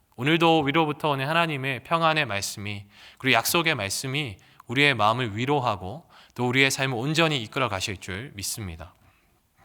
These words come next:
오늘 본문은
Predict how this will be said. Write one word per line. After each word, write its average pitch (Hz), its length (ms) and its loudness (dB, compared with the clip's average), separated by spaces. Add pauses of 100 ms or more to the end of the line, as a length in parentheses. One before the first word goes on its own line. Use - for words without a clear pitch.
(2000)
오늘 180 180 8
본문은 175 720 6